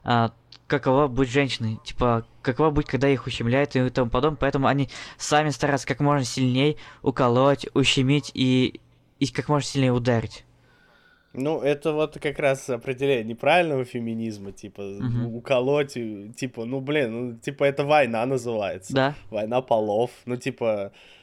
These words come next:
Speaker 2: ну, это война, один фиг, типа, война не есть хорошо, поэтому это бессмысленная вещь. А когда они равенства требуют нормального, то это окей, я с этим согласен. Вот.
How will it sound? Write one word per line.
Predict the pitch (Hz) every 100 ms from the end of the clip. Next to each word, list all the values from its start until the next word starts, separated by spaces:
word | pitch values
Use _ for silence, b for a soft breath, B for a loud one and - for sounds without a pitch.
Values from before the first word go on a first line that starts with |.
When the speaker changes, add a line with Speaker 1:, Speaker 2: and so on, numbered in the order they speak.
| B _
Speaker 2:
ну, | 123
это | 131 143
война, | 120 107 104 117
один | 107 123
фиг, | 127 - 107
типа, | - 113
война | 110 107 110 123 120
не | 110 110
есть | 113 123
хорошо, | - 110 104 - 117
поэтому | - 104 101 104 104
это | 101 - 95
бессмысленная | 92 95 110 110 - 135 - 123 113 104
вещь. | 98 104 -
А | 110
когда | 139 139 143
они | 139 131
равенства | 135 220 233 - 147
требуют | 139 131 120 110 107 -
нормального, | 117 120 113 101 98 98 B B _
то | 123
это | 156 175 143
окей, | 120 - 117
я | 120
с | 110
этим | 123 123
согласен. | 117 98 98 95 117 117 _ b b b b b _ -
Вот. | 131 135